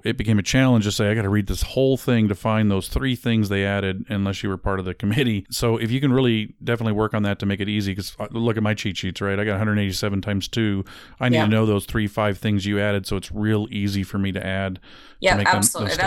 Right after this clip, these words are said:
Speaker 2: That's
Speaker 1: out.
Speaker 2: part of our goal. And that's kind of why we've been using MediaWiki since we made it public in twenty fifteen, 'cause that's what we had, that's what worked.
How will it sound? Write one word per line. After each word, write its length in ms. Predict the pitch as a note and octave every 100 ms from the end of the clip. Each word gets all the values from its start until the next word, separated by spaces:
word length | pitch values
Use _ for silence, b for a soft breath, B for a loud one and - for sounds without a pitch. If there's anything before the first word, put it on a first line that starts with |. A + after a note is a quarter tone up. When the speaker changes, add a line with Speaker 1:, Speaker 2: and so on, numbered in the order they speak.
| F#3+
Speaker 2:
That's 80 |
Speaker 1:
out. 80 | G2
Speaker 2:
part 120 | F3+
of 60 | F3
our 140 | D#3+
goal. 420 | D3+ D3+ D3 D3 C3+
And 220 | D3+ E3
that's 180 | G3 -
kind 220 | G#3+ G3+
of 40 |
why 220 | D#3+ E3
we've 200 | D#3+ F#3
been 120 | G3 G3
using 380 | F3 E3+ D#3
MediaWiki 680 | D#3 D3+ E3+ F3 F#3 - C4+ C4+ A#3
since 220 | G3+ G3
we 100 | G3+
made 200 | F3+ E3+
it 120 | E3+
public 300 | F3+ E3 F3
in 80 | E3+
twenty 240 | - E3
fifteen, 460 | D#3+ E3+ E3+ D#4+ D4+
'cause 100 | C4
that's 220 | G#3+ C4
what 80 | -
we 100 | -
had, 300 | A3 G3 G3
that's 180 | F3+ -
what 220 | - -
worked. 340 | G3 F3+ E3